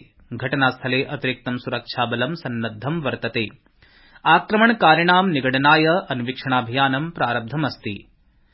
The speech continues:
दिल्ल्याः उपराज्यपालः विनयकुमार सक्सेना दिल्ली प्रशासनम् आश्वासयत् यत् असौ हरियाणा प्रशासनेन सह राजधान्यां दिल्ल्यां यमुना नद्याः जलप्रदानाय वार्तां करिष्यति।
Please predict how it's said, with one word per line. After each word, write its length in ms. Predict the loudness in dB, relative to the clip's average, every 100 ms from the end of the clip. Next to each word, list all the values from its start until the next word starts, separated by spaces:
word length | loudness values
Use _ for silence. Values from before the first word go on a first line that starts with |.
| _ -20 _ 0
दिल्ल्याः 380 | 4 6 6 6
उपराज्यपालः 880 | 2 2 2 4 4 6 6 4 2
विनयकुमार 520 | 2 2 2 0 0
सक्सेना 580 | -2 -6 -2 0 0 -2
दिल्ली 380 | -4 -4 -4
प्रशासनम् 680 | -4 -6 -2 -2 0 -2 -2 -2
आश्वासयत् 720 | -4 -2 -4 -2 -2 -2 -4 -6
यत् 260 | -4 -4 -6
असौ 340 | -6 -4 -4
हरियाणा 540 | -2 -4 -2 -2 0 -2
प्रशासनेन 680 | -4 -4 -4 -4 -4 -4 -4
सह 300 | 0 4 4 4 -2 -20 -20 -6 0
राजधान्यां 840 | 6 6 6 6 6 6 6 4
दिल्ल्यां 540 | 2 4 6 6 4 -2 -8 _ -4
यमुना 380 | 2 4 6 6
नद्याः 680 | 4 2 4 4 4 0
जलप्रदानाय 920 | 2 0 0 0 -2 0 2 2 2 0
वार्तां 840 | -2 -2 0 0 2 2 2 -2
करिष्यति। 720 | 0 0 0 -2 -2 -4 -6